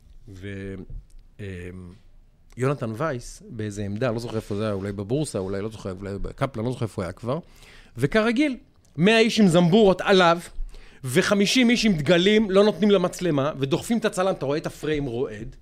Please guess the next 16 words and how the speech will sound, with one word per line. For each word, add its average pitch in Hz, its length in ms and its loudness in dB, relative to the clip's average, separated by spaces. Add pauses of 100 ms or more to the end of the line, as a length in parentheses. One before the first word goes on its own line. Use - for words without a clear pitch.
(140)
כן? 120 160 -6 (460)
ואני 131 160 -2
אומר, 226 180 2
"תראו 160 240 -8
מה 196 140 -6
זה, 123 120 -12 (280)
תראו 202 200 -4
מה 269 140 -4
זה, 151 100 -8
לא 135 60 -4
נותנים 202 240 -6
לעיתונאי 196 360 -6
לעשות 135 220 -12
את - 60 -14
העבודה 202 340 -10
שלו." - 180 -18